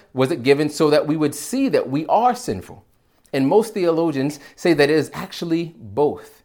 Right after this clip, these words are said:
And they describe it this way, that there is a preventative purpose of the law and there is a provocative purpose of the law.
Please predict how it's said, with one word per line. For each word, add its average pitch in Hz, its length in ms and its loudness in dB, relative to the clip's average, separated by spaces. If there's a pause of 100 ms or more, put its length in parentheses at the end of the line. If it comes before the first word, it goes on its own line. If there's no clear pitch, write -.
(380)
And 120 100 -4
they 151 80 4
describe 147 420 4
it 127 60 -4
this 127 200 -4
way, 104 160 -2
that 98 140 -6
there 165 160 0
is 120 180 -4
a 120 120 -2
preventative 110 1160 -4
purpose 92 480 -6
of 87 200 -12
the 82 100 -12
law 82 360 -6 (540)
and 127 520 -2
there 123 200 0
is 131 180 -4
a 117 160 -2
provocative 117 1080 -4
purpose 76 460 -14
of 87 180 -16
the 78 80 -14
law. - 220 -18